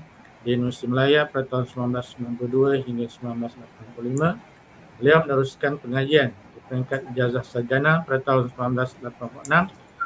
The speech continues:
hingga sembilan belas lapan puluh sembilan juga di Universiti Malaya. Seterusnya, beliau melanjutkan pengajian di peringkat ijazah falsafah kedoktoran di Australian National University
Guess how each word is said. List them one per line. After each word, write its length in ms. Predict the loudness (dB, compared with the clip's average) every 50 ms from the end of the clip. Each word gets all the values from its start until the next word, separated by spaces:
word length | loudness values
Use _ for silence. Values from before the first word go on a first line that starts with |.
| -10 -8 -4
hingga 140 | -2 -2 -2
sembilan 280 | -2 -4 -4 -2 0 2 2
belas 160 | 0 -2 -4 -6
lapan 380 | -8 -8 -8 -8 -8 -8 -6 -6 -6 -6
puluh 200 | -6 -8 -10 -10 -8
sembilan 340 | -6 -2 2 4 4 4 4 2
juga 280 | 0 -2 -2 0 0 0
di 100 | 0 -2 -4
Universiti 300 | -8 -8 -8 -10 -12 -10 -6
Malaya. 280 | -2 2 4 4 4 2 0 -6 -18 -20 -20 -20 -20 -20 -20 -20 -20 -20 -20 -20 -20 -4
Seterusnya, 400 | 2 4 4 6 6 6 6 6 6 4 0 -4
beliau 240 | -2 2 4 4 6 4
melanjutkan 600 | 4 2 2 2 2 0 0 0 0 0 -2 -2
pengajian 440 | -2 -2 0 0 0 0 -2 0 0
di 80 | -2 -4
peringkat 440 | -4 -4 -4 -4 -4 -4 -4 -6 -6 -6 -14 -20 -20 -20 -20 -18 -14 -8
ijazah 400 | -2 0 0 2 0 0 -2 -2
falsafah 640 | -4 -4 -4 -2 -2 -2 -2 0 0 -2 -4 -2
kedoktoran 480 | -2 -2 -2 -2 -2 0 2 2 2 2
di 160 | 0 -2 -2
Australian 560 | -4 -6 -6 0 2 4 4 4 4 2 -2 -6 -12 -20 -20 -20 -20 -20 -20 -20 -20 -20 -10 -4
National 480 | -2 -2 -2 -2 -4 -2 -2 -2 -2 -2
University 480 | -2 2 4 4 4 2 0 -4 -6